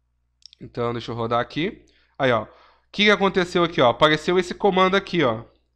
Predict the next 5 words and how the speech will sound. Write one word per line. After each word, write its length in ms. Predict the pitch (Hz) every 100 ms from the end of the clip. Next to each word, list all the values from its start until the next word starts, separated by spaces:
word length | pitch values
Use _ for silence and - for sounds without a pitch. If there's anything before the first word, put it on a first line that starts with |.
| _ _ _ _ -
Limpando 720 | 156 208 - 185 190 220 220
o 60 | 220
pool 340 | - 202 208
de 100 | 185
conexões. 920 | - 196 202 - 170 151 139 - -